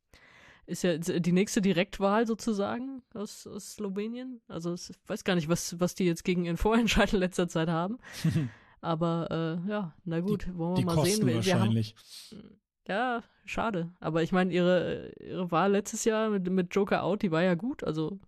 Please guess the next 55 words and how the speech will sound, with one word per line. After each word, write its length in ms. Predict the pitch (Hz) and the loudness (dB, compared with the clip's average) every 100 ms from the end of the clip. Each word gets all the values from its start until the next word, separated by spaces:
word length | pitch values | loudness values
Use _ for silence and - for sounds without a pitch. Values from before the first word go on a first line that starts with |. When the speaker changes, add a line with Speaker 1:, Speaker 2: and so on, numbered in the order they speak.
| 277 | -18
Speaker 1:
ich 80 | - - | -16 -10
meine, 300 | 151 147 - | -8 -8 -6
am 100 | 147 | -4
Ende 240 | 143 160 | -2 0
war 100 | 143 | 0
der 100 | 143 | 0
Platz 280 | - 185 - | 0 0 0
jetzt 160 | 214 - | 0 2
nicht 140 | 220 | 0
so 100 | - | 0
geil, 300 | - 240 247 | 0 0 0
aber, 400 | 185 170 165 156 | 2 2 2 0
ähm, 320 | 151 151 170 165 | -2 -4 -8 -8
die 60 | 160 | -6
haben 140 | 165 | -4
ja 80 | 160 | -4
schon 240 | - 185 | -2 -2
ganz 220 | 175 170 | -2 -4
gut 300 | - 180 - - - - - | -2 -4 -6 -16 -20 -20 -14
Stimmung 360 | - 233 220 214 | 0 2 4 4
gemacht, 460 | 202 202 254 - | 4 4 2 0
gehen 160 | 214 220 | 0 2
auch 120 | 190 | 2
ihren 220 | 170 180 | 4 4
Weg 240 | 185 240 - | 2 2 2
jetzt 260 | 233 233 | 0 0
und 80 | 214 | -6
so, 200 | 214 226 | 0 0
spielen 260 | - 220 202 | 0 0 0
ja 100 | 185 | 0
auch, 140 | 175 | -2
äh, 260 | 190 - - - | -4 -6 -8 -2
immer 260 | 190 185 | 0 2
wieder 200 | 180 180 | 2 2
irgendwie 240 | 170 175 180 | 2 0 -2
jetzt 180 | - | -2
Europatouren. 720 | - 180 214 208 - 220 220 - - _ _ _ _ _ _ _ _ _ - _ _ _ _ | -4 -2 0 -2 0 -2 -2 -8 -20 _ _ _ _ _ _ _ _ _ -20 _ _ _ _
Ja, 140 | 202 - | 0 0
wir, 160 | 175 147 | -2 -2
es 140 | 175 | -4
ist 160 | 196 220 | -4 0
wieder, 520 | 233 220 208 190 190 | 2 4 4 2 2
man 200 | 202 196 | 2 2
muss 120 | 214 | 2
es 120 | 220 | 2
wieder 180 | 202 196 | 2 2
sagen 240 | 185 190 185 | 2 2 0
wie 60 | |
vorher, 320 | 175 185 196 | 2 2 4
wir 80 | 175 | 2
kennen 240 | - 170 170 | 0 -2 -2
den 100 | 160 | -2
Song 240 | 147 156 | -4 -4
noch 120 | 147 | -4
nicht. 300 | 147 - - | -8 -12 -20